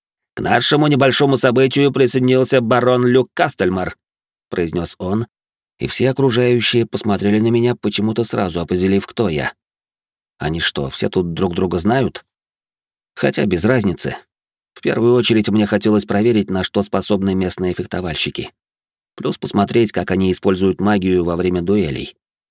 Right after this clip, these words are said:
Благо, все присутствующие здесь были одарёнными и владели магией.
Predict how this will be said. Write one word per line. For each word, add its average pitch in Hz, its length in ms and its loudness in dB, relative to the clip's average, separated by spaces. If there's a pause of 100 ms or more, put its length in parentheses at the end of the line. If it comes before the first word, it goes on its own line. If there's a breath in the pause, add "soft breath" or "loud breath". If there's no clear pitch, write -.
(260)
Благо, - 320 -2
все 82 160 -2
присутствующие 85 800 0
здесь 80 280 -2
были 87 220 0
одарёнными 87 680 0
и - 120 -10
владели 85 380 -2
магией. 73 480 -6